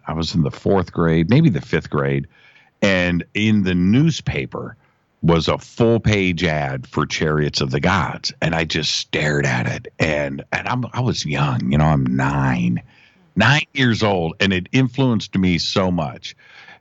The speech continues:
And now to, to be at the fiftieth anniversary, fiftieth,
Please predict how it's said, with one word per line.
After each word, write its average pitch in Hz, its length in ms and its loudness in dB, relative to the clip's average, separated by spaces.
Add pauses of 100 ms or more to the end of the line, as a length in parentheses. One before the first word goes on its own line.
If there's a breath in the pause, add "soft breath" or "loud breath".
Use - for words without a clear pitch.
(100)
And 95 440 2
now 92 720 -2 (100)
to, 92 640 0 (340)
to 98 120 0
be 113 200 2
at 90 100 -2
the 82 100 -2
fiftieth 156 1000 -2 (160)
anniversary, 101 640 -2 (240)
fiftieth, 226 640 -2